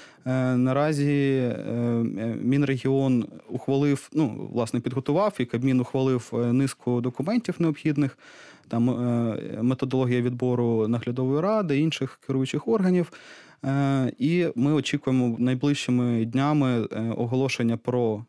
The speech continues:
скажімо, конкурс, да, на заняття вакант-, вакантних посад у керівництві. Але, е, ну, неважко зрозуміти, що, е, від цього моменту до запуску, е,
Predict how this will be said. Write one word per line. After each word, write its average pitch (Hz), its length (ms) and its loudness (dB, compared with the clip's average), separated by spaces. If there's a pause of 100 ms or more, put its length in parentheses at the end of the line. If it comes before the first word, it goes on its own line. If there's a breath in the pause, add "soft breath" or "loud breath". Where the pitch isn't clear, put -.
скажімо, 120 400 -2
конкурс, 202 460 0
да, 156 160 0
на 135 240 0
заняття 135 420 0
вакант-, 127 680 -2
вакантних 123 480 -2
посад 127 460 -2
у 120 180 -2
керівництві. 123 560 0
Але, 139 180 0
е, 190 60 -2 (720 loud breath)
ну, 143 260 2
неважко 143 480 0
зрозуміти, 135 460 0
що, 120 500 0
е, - 140 -6 (320)
від 131 220 -2
цього 147 360 -2
моменту 123 500 2
до 120 320 0
запуску, 143 680 -2 (480 loud breath)
е, 117 60 -4